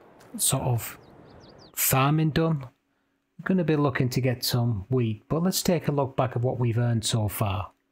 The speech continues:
So last episode, we sold some vehicles,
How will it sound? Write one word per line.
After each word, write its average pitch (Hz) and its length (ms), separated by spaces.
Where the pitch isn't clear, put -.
So 127 420
last 123 320
episode, 135 640
we 113 500
sold 123 360
some 120 160
vehicles, 123 960